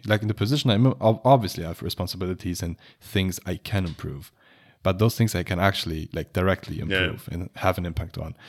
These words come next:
Speaker 1: Whereas, as I said, if I'm doing an internship in marketing,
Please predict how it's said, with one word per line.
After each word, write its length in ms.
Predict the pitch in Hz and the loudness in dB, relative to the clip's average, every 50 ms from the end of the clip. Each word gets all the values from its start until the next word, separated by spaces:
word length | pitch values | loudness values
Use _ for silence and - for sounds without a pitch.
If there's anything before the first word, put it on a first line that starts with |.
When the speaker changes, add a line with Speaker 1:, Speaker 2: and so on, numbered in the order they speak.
| - - - - - - | -20 -20 -20 -20 -4 0
Speaker 1:
Whereas, 560 | 98 104 101 101 101 101 95 - - - - | 2 4 6 6 6 6 4 2 -2 -6 -4
as 160 | - 101 101 | -2 0 2
I 60 | 98 92 | 2 0
said, 320 | - - 92 85 80 - - | 0 0 -2 -2 -2 -2 -6
if 120 | 95 - 95 | -4 -2 -2
I'm 380 | 90 90 90 90 73 62 - - | -2 -2 -4 -6 -6 -10 -8 -4
doing 320 | - 95 92 95 92 85 | -4 -2 -2 -2 -4 -4
an 80 | 85 90 90 | -4 -4 -4
internship 340 | - 92 87 - 87 80 80 | -4 -4 -4 -4 -6 -6 -6
in 100 | 82 80 | -2 2
marketing, 540 | 98 117 113 - 92 - 92 80 87 90 | 2 2 2 2 -4 -6 -6 -6 -6 -8